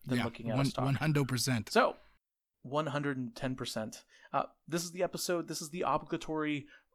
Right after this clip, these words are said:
Speaker 1: Las Vegas Nopen react and review episode.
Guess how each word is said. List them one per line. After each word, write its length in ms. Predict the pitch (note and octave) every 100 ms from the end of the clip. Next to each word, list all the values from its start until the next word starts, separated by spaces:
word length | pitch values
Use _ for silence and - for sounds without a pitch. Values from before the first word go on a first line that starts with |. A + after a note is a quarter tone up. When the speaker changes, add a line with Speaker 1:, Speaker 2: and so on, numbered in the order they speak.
| _ _
Speaker 1:
Las 360 | C#3+ C#3 F3 -
Vegas 340 | F3+ F3+ -
Nopen 720 | C#3+ C#3+ E3 E3 D#3+ D3+ C#3+ - -
react 580 | C#3 D3 B2 C3 D3 -
and 200 | - C3+
review 520 | C3 A#2 C3+ D3 E3 D3+
episode. 680 | C3+ D3+ - C#3+ D3+ D#3+